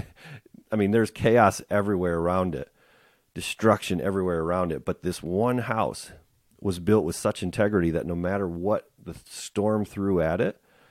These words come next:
it was able to withstand that storm and stay unmoved. And that's really such a great picture, isn't it,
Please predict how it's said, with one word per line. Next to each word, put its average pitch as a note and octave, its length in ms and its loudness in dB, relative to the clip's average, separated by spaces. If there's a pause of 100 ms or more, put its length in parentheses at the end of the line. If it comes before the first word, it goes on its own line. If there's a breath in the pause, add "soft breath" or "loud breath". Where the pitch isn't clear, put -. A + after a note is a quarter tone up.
(360 soft breath)
it F#2+ 120 2
was F2+ 160 2
able F2+ 240 2
to F2 420 -2
withstand F2 560 -2
that F2 140 0
storm D#2+ 480 -2 (420 soft breath)
and E2+ 140 -6
stay E2 500 -2
unmoved. D#2+ 640 -2
And A2+ 100 -2
that's B2+ 180 0
really G#2+ 200 2
such - 280 -6
a E2 60 -10
great D#2+ 260 -4
picture, D#2+ 340 -6
isn't D#2+ 200 -6
it, C2 120 -10